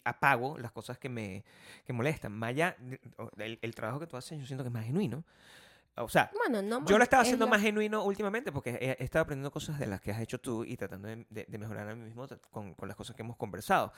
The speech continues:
Speaker 1: Pero tú realmente, ah, tomaste una posición de acepta-, de aceptación y que, bueno, I
Speaker 2: Muy
Speaker 1: don't care,
Speaker 2: grande.
Speaker 1: I, I don't care about this. Este,
Speaker 2: Sí.
Speaker 1: y lo que yo solía hacer cuando decía, "A mí me sabe verga todo", era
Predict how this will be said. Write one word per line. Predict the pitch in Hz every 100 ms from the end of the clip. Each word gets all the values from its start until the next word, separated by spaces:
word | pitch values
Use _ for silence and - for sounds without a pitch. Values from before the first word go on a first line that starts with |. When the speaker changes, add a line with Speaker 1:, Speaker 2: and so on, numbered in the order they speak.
| - - - -
Speaker 1:
Pero | 147 127
tú | - 156
realmente, | 160 180 175 175 165 143 160 196 - _ -
ah, | 131 127 127 127 _ -
tomaste | 127 127 127 - 165
una | 170 175
posición | 170 165 160 170 151
de | 131 113
acepta-, | 120 - 113 - 113 -
de | 120 117
aceptación | - - - 104 - 262 226 196 359 _ - - _ -
y | 139
que, |
bueno, | 135 147 113 -
I |
Speaker 2:
Muy | 269 359
Speaker 1:
don't | 240
care, | 214 262 220
Speaker 2:
grande. | 156 180
Speaker 1:
I, |
I | 147
don't | 160 -
care | 156
about | 139 135
this. | 208 - - - - - -
Este, | 143 160 180 180 196
Speaker 2:
Sí. | 175 170 175 -
Speaker 1:
y | 143
lo | 139
que | 127
yo | 127 151
solía | 151 185 185
hacer | 220
cuando | 180 135
decía, | 143 135
"A |
mí | 113
me | 104
sabe | - 135
verga | 165 180
todo", | 196 170 214 -
era | - 127 123 123